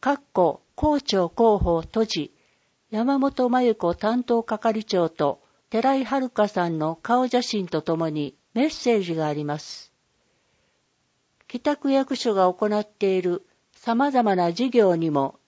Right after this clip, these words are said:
エスディージーズの目標達成につながるものが多くあります。区の事業を広報誌で紹介する際には、関連するエスディージーズアイコンをつけているので、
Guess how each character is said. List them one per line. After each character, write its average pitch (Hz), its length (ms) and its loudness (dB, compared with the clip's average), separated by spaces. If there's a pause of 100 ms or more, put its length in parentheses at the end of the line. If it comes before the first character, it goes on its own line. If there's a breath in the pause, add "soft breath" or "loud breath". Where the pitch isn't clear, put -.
(140)
エ 220 120 -4
ス 285 200 -6
デ 277 80 -4
ィ 269 140 0
ー 240 40 -8
ジ 269 100 -4
ー 247 160 0
ズ 175 120 -4
の 147 280 -2
目 196 260 -4
標 262 240 0
達 247 260 -2
成 247 220 0
に 233 140 -2
つ 233 160 -8
な 240 160 0
が 240 80 4
る 233 100 0
も 226 140 -2
の 214 120 -2
が 180 160 2
多 254 120 2
く 170 160 -2
あ 160 60 2
り 156 120 -4
ま 147 160 -4
す。 - 320 -18 (600)
区 277 140 -4
の 233 180 2
事 226 160 -2
業 185 300 4
を 160 320 2
広 285 260 0
報 269 180 2
誌 196 200 -6
で 170 80 0
紹 226 340 -2
介 247 220 0
す 240 120 -6
る 233 100 -4
際 220 300 0
に 165 160 -4
は、 147 240 -4 (280 soft breath)
関 240 260 0
連 233 240 0
す 214 180 -4
る 196 240 -2 (120)
エ 220 80 -4
ス 277 240 -6
デ 277 160 0
ィ - 20 0
ー - 20 -8
ジ 254 180 -4
ー 247 40 -2
ズ 247 100 0
ア 247 120 4
イ 240 80 2
コ 180 160 2
ン 170 60 2
を 165 80 0
つ - 140 -12
け 262 140 0
て 185 140 0
い 175 60 0
る 165 120 -2
の 147 140 -2
で、 135 280 -4